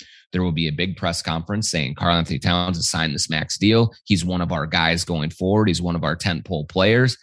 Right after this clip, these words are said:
And they're gonna kind of keep pushing forward with this model, because just, just to wrap this up, a, a very long answer, but i-, i-,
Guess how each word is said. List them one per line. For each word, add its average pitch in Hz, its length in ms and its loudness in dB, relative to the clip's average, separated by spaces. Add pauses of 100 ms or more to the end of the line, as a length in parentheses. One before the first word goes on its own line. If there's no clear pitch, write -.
(340)
And 90 520 2
they're 92 120 2
gonna 95 160 2
kind 92 240 -2
of 82 100 -8 (100)
keep - 300 -2 (120)
pushing 95 420 -2
forward 85 800 0 (420)
with 98 320 2
this 92 180 0
model, 95 360 0
because 92 460 -4
just, - 360 -4
just - 320 0 (720)
to 101 160 4
wrap 98 320 4
this 87 180 -2
up, 98 220 2
a, 82 240 0
a 92 60 -2
very 92 240 2
long 87 360 -2
answer, 95 300 0
but 82 240 -4 (760)
i-, - 60 0 (260)
i-, 147 100 -14